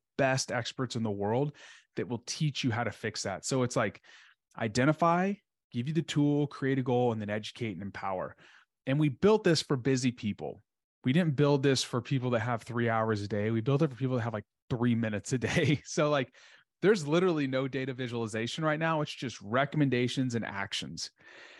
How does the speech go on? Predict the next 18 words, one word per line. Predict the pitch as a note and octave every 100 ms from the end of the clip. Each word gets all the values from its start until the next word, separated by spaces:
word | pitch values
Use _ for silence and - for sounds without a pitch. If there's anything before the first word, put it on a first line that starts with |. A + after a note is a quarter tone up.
| - _
And, | B2+ A#2+ A2+ A2+ A2
um, | A2 G#2 G2 F#2+ F#2+ -
we're | - B2
about | G#2+ B2+ C#3+
to | - B2 - -
unroll | B2+ A#2 A2+ A#2+
this | B2+ B2+ - - - _ _ _
here | C3+ B2
really | A2+ A#2+ B2+ C3+
soon, | - B2+ A#2+ B2 B2+ B2+ - _ _ _ -
uh, | A2+ G2+
into | A#2+ A2+ B2+
a |
beta | G#2 A#2 A#2+
community. | A#2+ C3 B2 A#2+ A#2+ A#2+ A#2+
We'll | A2 A2+
be, | A2+ A2 G#2+
um, | F#2+ F#2+ F#2 F#2